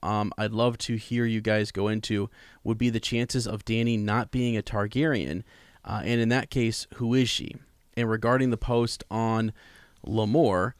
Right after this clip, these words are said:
might that be Lady Ashara, uh, Dany's real mother, and most perfect person in this case to vouch that she isn't a full Targaryen?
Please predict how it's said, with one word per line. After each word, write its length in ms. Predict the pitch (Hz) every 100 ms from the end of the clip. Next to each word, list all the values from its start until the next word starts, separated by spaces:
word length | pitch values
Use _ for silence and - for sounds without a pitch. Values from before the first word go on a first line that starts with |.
| -
might 420 | - 113 123 151 -
that 340 | 135 127 123
be 360 | 127 123 123 - _ -
Lady 640 | 113 120 117 113 110 110 - - _ _ _
Ashara, 640 | 117 - 143 127 90 71 104 _ _ _ _
uh, 240 | - 104
Dany's 420 | 104 120 117 110 110
real 220 | 139 165
mother, 360 | 101 85 98 - _ - _ _ _
and 400 | - 120 117 117
most 440 | - 117 117 113 _
perfect 360 | - 147 151 -
person 420 | 135 120 - 110
in 260 | - 127
this 200 | 127 117
case 540 | - - 113 104 - - -
to 180 | 120
vouch 480 | 110 113 104 104 -
that 180 | - 107
she 200 | - 127 -
isn't 320 | 127 123 117
a 100 | 113
full 280 | - 113 110
Targaryen? 640 | 117 101 127 127 64 50